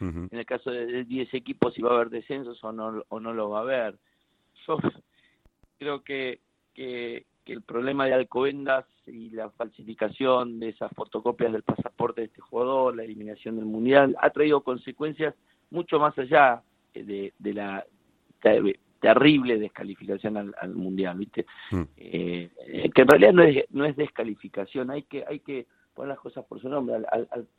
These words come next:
Speaker 2: la federación le han hecho perder los puntos.
Speaker 1: Ujú.
Speaker 2: El hecho de perder los puntos los ha dejado fuera de la lucha. Eh, distinto, es, es lo mismo que le pasa ahora a Alcobendas, ¿no? Entonces, por eso,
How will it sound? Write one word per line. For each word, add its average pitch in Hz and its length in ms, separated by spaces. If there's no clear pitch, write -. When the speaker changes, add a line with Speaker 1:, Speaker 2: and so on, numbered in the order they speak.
Speaker 2:
la 113 340
federación 127 480
le 120 80
han 123 140
hecho 127 500
perder 117 240
los 104 140
puntos. 110 560
Speaker 1:
Ujú. 82 320
Speaker 2:
El 104 140
hecho 113 200
de - 40
perder 113 220
los 120 100
puntos 127 540
los - 180
ha 107 120
dejado 101 320
fuera 104 240
de 95 100
la 90 120
lucha. 107 420
Eh, 95 480
distinto, 117 800
es, 110 300
es 120 180
lo 127 120
mismo 135 340
que 120 80
le 113 100
pasa 120 300
ahora 117 220
a 110 40
Alcobendas, 107 760
¿no? 123 120
Entonces, 113 340
por 117 180
eso, 117 280